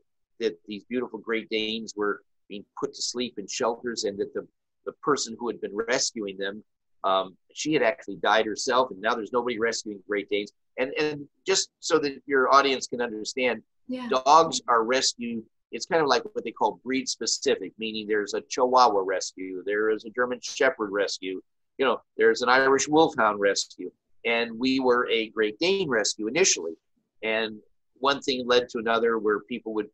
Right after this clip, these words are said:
Speaker 1: bring us their Great Danes, and, uh, they'd say, "Well, I've got this, uh, I've got this, uh, you know, little dog here. I guess I'll take it to the shelter and put it to sleep because it doesn't have a home." I said, "Well, no, no, wait."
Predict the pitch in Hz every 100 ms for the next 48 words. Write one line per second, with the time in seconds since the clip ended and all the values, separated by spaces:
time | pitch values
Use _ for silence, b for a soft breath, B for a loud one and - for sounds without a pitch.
0 | - 113 113 - - 104 - 104 98 131
1 | 147 139 120 - - _ _ _ 104 104
2 | 104 104 107 110 104 107 107 110 104 117
3 | 110 104 98 107 - 107 98 - 101 98
4 | - _ _ _ _ 98 - 117 - 113
5 | - 117 110 104 101 123 120 117 123 117
6 | 120 113 113 110 117 110 107 117 110 101
7 | 120 113 - - 101 101 - _ _ -
8 | 120 113 117 110 98 131 117 113 104 -
9 | 120 117 - 104 98 104 107 117 107 110
10 | 113 107 104 110 113 110 98 120 120 117
11 | 110 104 101 98 98